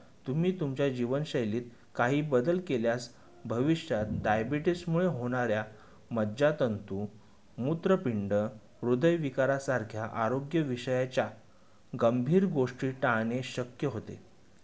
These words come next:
Diabetes होऊ नये किंवा झाल्यास तो नियंत्रणात राहावा यासाठी दररोज व्यायाम करणं, योग्य आहार घेणं, धूम्रपान आणि मद्यपान टाळणं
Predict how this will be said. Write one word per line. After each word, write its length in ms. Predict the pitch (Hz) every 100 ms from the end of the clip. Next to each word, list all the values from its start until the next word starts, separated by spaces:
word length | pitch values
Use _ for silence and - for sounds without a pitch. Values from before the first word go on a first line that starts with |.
| - - -
Diabetes 720 | 110 107 113 135 147 165 -
होऊ 260 | 113 131 165
नये 240 | 139 95 - - - - -
किंवा 300 | 147 151 180
झाल्यास 640 | 156 117 120 147 156 123 - - - -
तो 100 | 156
नियंत्रणात 800 | 147 135 151 165 175 180 202 202
राहावा 380 | 165 120 117 117 - - - -
यासाठी 560 | 127 135 139 117 120 120
दररोज 480 | 117 110 120 135 127
व्यायाम 400 | 117 101 117 139
करणं, 440 | 135 113 104 101 101 - - -
योग्य 380 | 127 131 123 131
आहार 400 | 123 107 123 139
घेणं, 400 | 135 110 107 107 110 - - - 131
धूम्रपान 640 | 139 170 185 180 180 175
आणि 260 | 139 143
मद्यपान 720 | 160 143 135 151 156 156 165
टाळणं 540 | 170 - 117 117 139